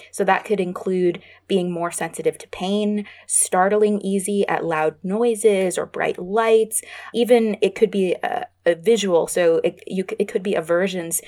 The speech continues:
to images like that are violent or disturbing or,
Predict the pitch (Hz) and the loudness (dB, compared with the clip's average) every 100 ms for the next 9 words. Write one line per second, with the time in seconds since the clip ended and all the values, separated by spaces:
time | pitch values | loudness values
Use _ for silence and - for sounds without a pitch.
0 | - - - 185 165 160 - 214 226 156 | -16 -12 -2 0 2 0 2 4 4 0
1 | 143 - 170 156 - - - 165 156 156 | -4 -2 0 0 -2 -16 0 2 2 0
2 | 185 190 180 170 156 156 170 160 - - | 0 0 2 0 -4 -8 -8 -6 -6 0
3 | 214 202 175 156 151 151 156 151 151 | 2 4 2 -2 -4 -8 -4 -2 -2